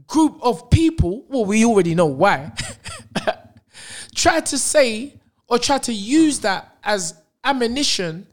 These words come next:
to make, we know them tricks. <laughs> Them tricks can't work. It can't work because if Anthony,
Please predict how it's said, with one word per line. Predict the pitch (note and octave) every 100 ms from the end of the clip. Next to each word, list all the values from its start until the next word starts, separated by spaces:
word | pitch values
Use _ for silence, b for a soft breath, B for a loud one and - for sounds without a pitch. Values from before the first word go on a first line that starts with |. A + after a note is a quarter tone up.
| _ _ _ _ -
to | A#3 A3 G3+ -
make, | F3 F#3 A#3+ - -
we | D4 E4+
know | F#4+
them | C#4+ G3
tricks. | - - - - - - _ B B
<laughs> | B -
Them | F#3 F#3+ F#4
tricks | - D#4
can't | - D4+ C4+
work. | G4 D3 - - B B -
It | C4+
can't | G4+ D4+
work | E4 G#3+
because | A3+ C4 B3 A#3 b b b b _ _ - -
if | A#3+ F#3+
Anthony, | A#3+ C4 - A3+ A3+ B3+ D4+